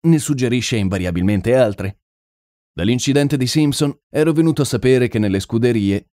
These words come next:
c'era un cane. Però, pur se qualcuno era entrato e aveva portato fuori un cavallo, non aveva abbaiato tanto da svegliare i due ragazzi nel fienile.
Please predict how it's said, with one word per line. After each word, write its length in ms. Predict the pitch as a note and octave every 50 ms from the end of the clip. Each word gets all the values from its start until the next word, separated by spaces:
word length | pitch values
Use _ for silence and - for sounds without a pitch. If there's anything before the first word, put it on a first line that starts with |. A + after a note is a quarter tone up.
| _
c'era 300 | - - A#2+ G2+ F2+ F2+
un 140 | E2 E2 E2
cane. 460 | - - B2 G2+ F2 E2+ E2 E2 - _ _ _ _ _ _ _ _
Però, 280 | - E2 F2 B2+ - - _ _ _ _ _ _
pur 220 | - F#3 E3+ D#3
se 140 | - D#3 C3+
qualcuno 560 | - C3+ B2 - - C3+ C#3 C3 A#2+ G#2+ G2+
era 160 | G2 G2 G2
entrato 680 | G2 F#2 - A2+ A2+ A2+ A2 G2+ - G#2+ G2+ - _ _ _ _ -
e 160 | - A#2+ D3
aveva 240 | D3 D#3 D#3+ D3 A#2+
portato 400 | A#2+ A2+ G2 - B2 G#2 G#2 E2+
fuori 300 | - A#2+ A2+ B2 A2+ G2
un 120 | F2+ F#2+
cavallo, 600 | - F#2+ F#2 A2+ B2+ C3+ B2+ B2 C3 A2 - _ _ _ _ -
non 200 | B2+ B2 A#2 A2
aveva 320 | G#2 A2+ C3 C#3+ C3+ A#2
abbaiato 580 | G#2+ G2 G2 G2 G2 G2+ G#2 A#2 A2+ - G#2+ F#2+
tanto 280 | - A#2 A#2 A2 A#2 G#2
da 120 | F#2+ G2
svegliare 420 | E2+ E2 F2+ F2 F#2 A2 A2+ G#2+
i 60 | G2 E2+
due 140 | G2+ G2+
ragazzi 420 | G2 G2+ G2 G2+ G#2+ - - A#2+ G2+
nel 140 | F2+ E2+ F2+
fienile. 580 | F#2+ A2 C3+ C#3 B2 A2+ F#2+ F#2 G2 - _